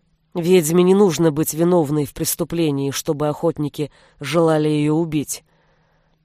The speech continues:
Для этого нужно просто родиться ведьмой. «Она права», согласился Ярополк, и нараставший возмущенный ропот мгновенно затих.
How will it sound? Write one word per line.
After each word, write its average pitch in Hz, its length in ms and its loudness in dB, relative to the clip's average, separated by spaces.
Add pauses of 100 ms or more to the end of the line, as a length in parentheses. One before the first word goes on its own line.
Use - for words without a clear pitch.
Для 165 400 2
этого 165 280 0
нужно 160 340 0
просто 160 540 -2 (260)
родиться 180 640 0
ведьмой. 131 560 -4 (920)
«Она 180 340 4
права», 190 560 4 (840)
согласился 208 800 2
Ярополк, 190 640 2 (520)
и 208 60 -6
нараставший 247 680 0
возмущенный 220 760 0
ропот 247 420 2
мгновенно 214 720 0
затих. 185 640 -6